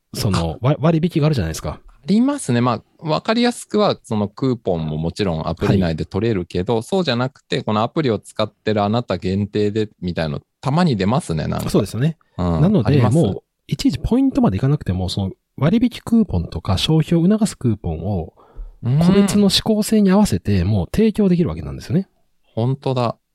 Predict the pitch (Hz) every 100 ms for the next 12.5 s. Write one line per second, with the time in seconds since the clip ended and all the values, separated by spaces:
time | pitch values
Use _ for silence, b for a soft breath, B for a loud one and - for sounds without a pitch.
0 | _ _ _ _ _ _ _ _ _ -
1 | 175 - 233 240 196 113 - _ _ 190
2 | 185 190 180 165 - 87 104 104 71 64
3 | _ _ 98 85 - 170 160 80 69 -
4 | 78 82 113 90 73 - 85 82 82 78
5 | 76 95 - _ _ _ _ _ 175 180
6 | 247 214 196 226 110 123 139 - 101 90
7 | - - - 139 92 127 156 180 135 85
8 | - - 127 - 120 131 151 - 110 107
9 | 98 - 160 175 175 151 127 156 151 -
10 | - - 151 - 95 - 87 80 - 113
11 | 127 117 85 107 92 101 90 71 95 95
12 | 104 85 69 78